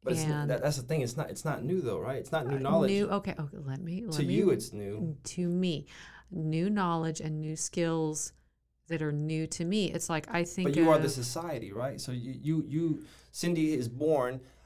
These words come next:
Speaker 1: I, I, I am, I am only what I know. So I grow up in this society. I learn the language. I, um, I participate. I work.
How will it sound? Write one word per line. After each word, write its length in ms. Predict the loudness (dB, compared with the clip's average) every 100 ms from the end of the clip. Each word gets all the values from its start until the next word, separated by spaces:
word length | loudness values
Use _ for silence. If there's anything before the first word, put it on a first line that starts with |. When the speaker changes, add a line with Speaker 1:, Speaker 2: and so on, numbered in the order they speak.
| -8
Speaker 1:
I, 140 | -4 -2 4
I, 200 | 2 4
I 140 | 2 2
am, 540 | 2 2 2 0 -4 -12 -2
I 140 | 0
am 420 | 2 2 4 4 2
only 260 | 2 2
what 200 | 2 2
I 100 | 2
know. 520 | 2 2 2 2 -2 -12 _ _ -6
So 140 | 2
I 100 | 2
grow 220 | 4 8 8
up 100 | 6
in 80 |
this 140 | -2 -2
society. 580 | -6 -2 4 4 4 0
I 100 | 0
learn 280 | 2 2 2
the 100 | 2
language. 600 | 2 0 0 -6 -8 -8
I, 320 | -4 -4 -2
um, 220 | -4 -4
I 80 | -6
participate. 680 | -6 -4 -2 -2 -4 -4 -2
I 120 | 0
work. 440 | 0 0 -2 -4